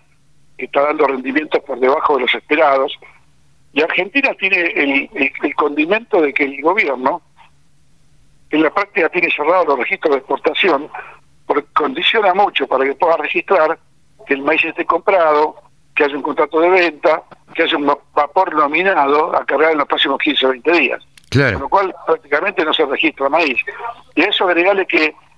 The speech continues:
Speaker 1: en, en mayo, junio, se frena la oferta de maíz disponible en Argentina, y no terminó la cosecha de maíz temprano.
Speaker 2: Claro.
Speaker 1: Hay que esperar recién a julio para que ingrese. Entonces hay un bache de oferta que es el que está provocando la firmeza en el maíz en Argentina,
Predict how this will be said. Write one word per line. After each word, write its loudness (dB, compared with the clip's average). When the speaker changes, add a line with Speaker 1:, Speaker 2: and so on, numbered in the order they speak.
Speaker 1:
en, 0
en -4
mayo, 0
junio, 0
se 0
frena 0
la -2
oferta -2
de 0
maíz 2
disponible 0
en 2
Argentina, -2
y 0
no 2
terminó 0
la 4
cosecha 0
de 2
maíz -2
temprano. 0
Speaker 2:
Claro. 2
Speaker 1:
Hay 0
que -6
esperar 2
recién 0
a 0
julio 2
para 2
que -10
ingrese. 0
Entonces 0
hay -2
un -8
bache 2
de 0
oferta 0
que -2
es 0
el -6
que -10
está -2
provocando 0
la 2
firmeza -2
en -2
el -6
maíz 2
en -2
Argentina, 0